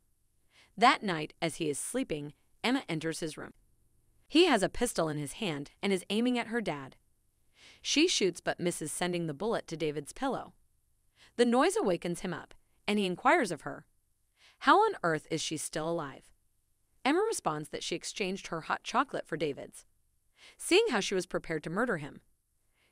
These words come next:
David walks away from her, snatching the revolver from her grip. Emma hurriedly grabs his phone and dials nine hundred eleven.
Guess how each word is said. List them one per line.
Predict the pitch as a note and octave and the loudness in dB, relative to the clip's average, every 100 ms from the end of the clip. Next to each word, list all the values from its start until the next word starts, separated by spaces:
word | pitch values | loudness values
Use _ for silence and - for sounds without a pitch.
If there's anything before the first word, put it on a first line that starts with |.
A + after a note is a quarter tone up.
| - | -6
David | F3 C#4+ F#4+ C4 | 4 6 6 4
walks | F#3 F#3 | 4 4
away | F#3+ D#3+ | 0 0
from | - C#3+ | -2 -10
her, | C3+ C3+ - _ _ | -8 -12 -16 _ _
snatching | - - B3+ D4+ F#4 G4+ | -10 0 2 2 -2 -2
the | |
revolver | G4+ B3+ D#3 D3 D3+ | -2 -2 -4 -4 -6
from | D#3 D#3+ | -4 -6
her | D#3 | -4
grip. | D#3 A3+ G3 - - _ _ _ _ _ _ - _ | -4 -2 -4 -6 -20 _ _ _ _ _ _ -20 _
Emma | C4+ G4 C#4+ | 4 6 4
hurriedly | F#3+ G3+ F#3+ G3 | 2 0 2 0
grabs | E3 D#3 D3 | 0 -4 -4
his | D#3+ D3 | -6 -6
phone | - - G3 | -2 0 0
and | F#3 D#3+ D3+ | -2 -4 -2
dials | D#3 D3+ E3 | -2 -2 -4
nine | D#3+ D3 D3+ | -6 -6 -6
hundred | D3 D#3 | -6 -6
eleven. | F3 B3 C4 C3 | -2 0 0 -6